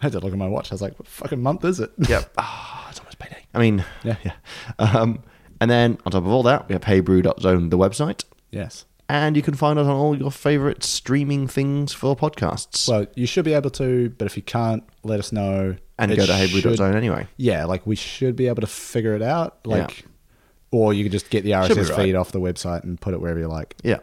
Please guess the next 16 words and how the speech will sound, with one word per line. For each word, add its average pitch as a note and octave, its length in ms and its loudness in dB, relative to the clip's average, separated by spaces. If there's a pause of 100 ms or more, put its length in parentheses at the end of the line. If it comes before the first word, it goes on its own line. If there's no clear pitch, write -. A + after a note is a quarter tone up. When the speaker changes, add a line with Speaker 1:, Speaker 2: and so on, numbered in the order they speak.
(160)
Speaker 2:
and G#2+ 100 0
when G#2+ 140 2
Spotify G#2 360 0
buy D2 180 0
us, G1+ 200 -8 (140)
then - 240 -8 (180)
screw F#2+ 200 2
the - 60 2
rest - 200 -6
of - 60 -6
you. - 100 -6
Speaker 1:
<laughs> - 40 -10 (320)
Speaker 2:
Um, F#2+ 760 2 (300)
and A2 120 0
then G#2+ 120 0
finally, F#2+ 480 0